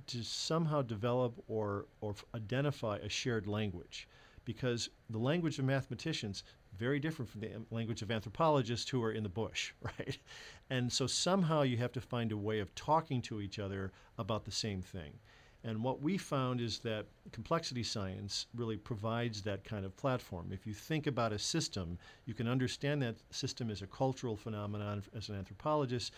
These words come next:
You can understand it mathematically. You can understand it psychologically. So all of those things contributed, um, to us coming together as a team and, and, and thinking about and discussing these things.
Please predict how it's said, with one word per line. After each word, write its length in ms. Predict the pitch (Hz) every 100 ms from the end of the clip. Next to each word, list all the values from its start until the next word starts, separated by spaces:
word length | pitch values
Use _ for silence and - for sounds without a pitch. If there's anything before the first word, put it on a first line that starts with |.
| - - 117
You 80 |
can 120 | 107 110
understand 500 | 117 110 - 117 107
it 100 | 107
mathematically. 960 | 107 107 113 113 139 127 107 101 98 - - -
You 100 | 113
can 100 | 117
understand 460 | 110 110 - 117 110
it 80 | 101
psychologically. 960 | - 107 101 104 131 117 - 98 98 101 - - -
So 240 | - 131 120
all 300 | - 147 175
of 120 | 170
those 240 | 139 135 -
things 260 | 127 120
contributed, 800 | - 120 107 147 131 113 104 98 101 - -
um, 340 | 113 104 98 104
to 280 | - - 117 -
us 220 | 135 135
coming 280 | - 131 110
together 380 | 107 113 104 98
as 140 | 95
a 60 | 95
team 440 | - 135 120 110
and, 260 | 101 104 104
and, 180 | 104 110 -
and 140 | 107
thinking 440 | 101 - 156 135 120
about 260 | 104 101
and 80 | 101
discussing 560 | 98 - - 117 - 98
these 240 | 90 90
things. 320 | - 92 -